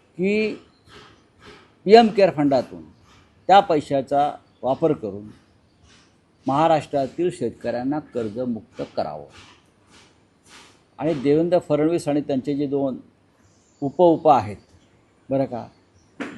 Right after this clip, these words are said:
त्यांनी दोन त्या उप-उप उपटसुंबांना घेऊन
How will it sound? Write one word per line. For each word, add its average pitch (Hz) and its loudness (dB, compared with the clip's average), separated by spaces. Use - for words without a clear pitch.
त्यांनी 160 4
दोन 165 0
त्या 175 0
उप-उप 170 0
उपटसुंबांना 156 0
घेऊन 139 2